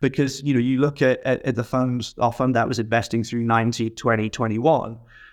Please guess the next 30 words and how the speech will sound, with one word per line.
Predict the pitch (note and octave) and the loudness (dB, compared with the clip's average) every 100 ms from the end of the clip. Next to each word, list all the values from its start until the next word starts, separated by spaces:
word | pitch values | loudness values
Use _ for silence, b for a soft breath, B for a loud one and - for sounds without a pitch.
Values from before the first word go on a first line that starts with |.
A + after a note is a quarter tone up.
| B C3+ | B 0
maintaining | C#3 C#3+ E3 D#3+ D3+ | 0 2 2 2 2
a | C3 | -2
three-year | - C#3 C3+ B2 B2 | -2 2 4 4 2
investment | A2+ B2+ - A#2+ - | 2 0 -2 -8 -2
period | A#2 A2+ G#2 - | 0 2 0 0
there | B2 G#2 A2 | 2 2 0
was | A#2+ A#2+ | -4 -2
a | C3 | -2
real | C3 D3 C#3+ | 2 2 2
stretch | - F3 - - - | 2 2 2 -8 -8
because | A#2+ B2 A#2 | -6 -2 2
our | A2+ | 2
core | - C#3+ C3 | 2 -2 -2
managers | A2+ A#2 A2+ A#2 A2+ | 0 -2 0 -2 -2
were | A#2 | -6
coming | - A#2+ A#2 | -4 -2 2
back, | A2+ B2+ | 0 0
just | D#3 | 0
like | C#3+ C3+ | -2 0
every | C#3 C#3+ | 0 2
other | F#3+ F3+ | 4 2
manager. | F#2+ - - F2+ b b b | -2 -8 -6 -6 b b b
They | A#2 | 2
were | B2 C3 | 2 2
coming | C#3 B2+ | 0 0
back | A#2 A#2+ - | 2 2 0
to | A2+ | -4
the | A2+ | 0
market | A2+ A#2 A2+ | 0 0 0
in | A2 | -2